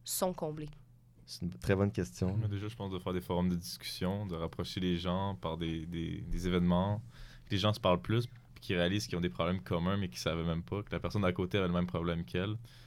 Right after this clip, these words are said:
Speaker 3: puis de trouver des solutions ensemble. Ça, ça a été
Speaker 2: Mhm.
Speaker 3: montré même aux États-Unis sur des, des, les problèmes qu'on a avec, euh, bon, les républicains et les démocrates un peu, mais de faire des forums de discussion, ça peut aider vraiment à rapprocher les gens plus
Speaker 2: Mhm.
Speaker 3: qu'on pense. Puis aujourd'hui, dans un, dans une culture où tous les gens sont isolés,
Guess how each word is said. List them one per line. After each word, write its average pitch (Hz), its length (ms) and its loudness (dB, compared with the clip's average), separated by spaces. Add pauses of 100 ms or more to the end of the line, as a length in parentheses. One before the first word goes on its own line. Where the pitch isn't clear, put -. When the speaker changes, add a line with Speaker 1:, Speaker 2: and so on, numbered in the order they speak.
(140)
Speaker 3:
puis - 60 -16
de - 40 -20
trouver 104 160 2
des 92 60 4
solutions 90 340 0
ensemble. 98 380 0 (180)
Ça, 98 100 0
ça 98 60 2
a 92 40 6
été 90 80 4
Speaker 2:
Mhm. 90 60 6
Speaker 3:
montré 87 200 2
même 95 180 2
aux 87 80 4
États-Unis 87 360 0
sur 90 120 -4
des, 82 220 -2 (840)
des, 85 200 0
les 85 100 4
problèmes 92 280 4
qu'on 87 160 0
a 87 100 4
avec, 82 240 -2
euh, 80 40 -4 (260)
bon, 90 80 2
les 85 80 4
républicains 87 360 -2
et 92 40 2
les 87 40 2
démocrates 90 480 0
un 85 80 0
peu, 113 140 -2
mais 107 100 -2
de 87 60 -6
faire 98 140 0
des 90 60 2
forums 92 200 2
de 90 80 0
discussion, - 400 -2
ça 90 140 -2
peut 90 140 2
aider 87 140 2
vraiment 92 280 4
à 95 40 4
rapprocher 87 340 0
les 87 120 2
gens 92 160 0
plus 95 220 4
Speaker 2:
Mhm. 87 60 0
Speaker 3:
qu'on 85 140 2
pense. 95 300 0
Puis 82 120 -4
aujourd'hui, 85 260 4
dans 82 240 0
un, 57 40 -6 (120)
dans 87 80 2
une 85 160 0
culture 98 320 -2
où 92 40 0
tous - 180 -8
les 90 80 2
gens 95 120 -2
sont 90 140 -4
isolés, 90 460 0